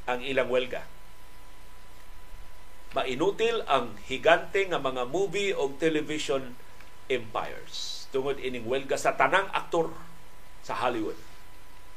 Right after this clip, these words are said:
Mukuyog sila sa mga Hollywood writers nga nagprotesta na sa niaging duha na ka buwan. So mahimo na ni nga industry-wide walkout. Labing una nga shutdown sa tibuok Hollywood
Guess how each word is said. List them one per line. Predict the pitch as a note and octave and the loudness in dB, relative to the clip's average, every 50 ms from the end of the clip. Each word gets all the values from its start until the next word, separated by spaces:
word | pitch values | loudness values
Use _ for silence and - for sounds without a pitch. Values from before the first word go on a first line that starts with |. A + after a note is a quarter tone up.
| - - - - - - - - - - - | -8 -8 -8 -8 -8 -8 -8 -8 -6 -6 -4
Mukuyog | C3 A#2+ - F3 F#3 G3+ G#3+ G#3 G#3 G#3 | -4 -2 2 4 6 6 6 6 4 6
sila | - G3 F#3+ G3 F3 | 6 8 8 8 8
sa | - E3+ D3 | 6 4 4
mga | D3+ D3 D3 C#3+ C#3+ B2 - - - - - - - - - - - - - - - - - | 4 4 4 4 4 4 2 -2 -6 -6 -8 -8 -8 -8 -8 -8 -8 -8 -8 -8 -8 -2 4
Hollywood | - E3 F#3+ G#3 A3 G#3+ G3 E3 D#3 D#3+ | 8 8 8 8 8 4 4 6 8 8
writers | D3+ D3+ D3+ D3 F3 F3+ F3 - D3+ | 8 8 6 2 0 0 0 -2 -2
nga | D3 D3 | -2 -2
nagprotesta | C#3 C3+ - - - - - E3+ D#3+ - - D#3+ D3+ | -2 -2 0 -2 -2 0 0 -2 0 2 4 4 4
na | D#3 D3 - | 4 2 0
sa | - | 0
niaging | C#3 C3 C3 C#3 C#3+ C3+ C3 C3 A#2+ A2+ A2+ - - - - - | -2 0 2 2 2 2 0 -4 -4 -4 -8 -8 -8 -8 -6 -4
duha | C#3+ C#3 D3+ D3+ | 0 2 2 2
na | - A#3 - | 2 4 2
ka | - | 2
buwan. | C#3+ E3 D#3 - - - - - - - - - - - - - - - - - - - - - - - | 4 2 0 0 -2 -6 -8 -8 -8 -8 -8 -8 -8 -8 -8 -8 -8 -8 -8 -8 -8 -8 -8 -8 -6 -2
So | - D3+ | -2 2
mahimo | D#3 D3+ C#3+ E3 F#3 F#3 F#3 F3+ | 2 2 2 2 2 2 2 2
na | F3 | 2
ni | E3+ F3 E3 | 2 2 2
nga | D3+ C#3+ - - - - - | 0 0 0 -2 -4 0 0
industry-wide | G#3 A3+ A3 G#3+ G#3 F#3+ F3 - - F3+ E3+ D#3+ D3 D3 D3 D3+ D#3 D3 B2 | 0 0 2 2 2 2 2 2 2 2 4 6 8 8 6 6 4 2 0
walkout. | A2 G#2+ B2 D#3+ E3 - - - C3 G2 - - - - - - - - - | 0 4 4 4 4 2 2 0 0 0 0 -4 -6 -8 -8 -8 -8 -8 -4
Labing | A#2 B2 A#2+ A#2 G#2+ F3 F#3+ F#3 - F3+ | 0 2 2 4 4 4 2 2 2 2
una | F#3 F3+ F3 E3+ D#3+ | 2 4 4 4 4
nga | C#3+ | 4
shutdown | C3 - - F#3 E3+ E3+ - - C#3+ D#3 D3+ D3+ D#3 D#3+ D#3 D#3 | 2 2 6 6 4 4 4 0 4 4 6 6 4 2 0 -2
sa | - D3 C3+ | -2 -2 -2
tibuok | - C#3 C3+ C#3+ D#3+ D#3+ - | -2 0 0 0 0 2 4
Hollywood | D3 D3 C3+ C#3 C3+ B2+ B2 A#2+ - | 4 4 6 6 4 2 2 2 0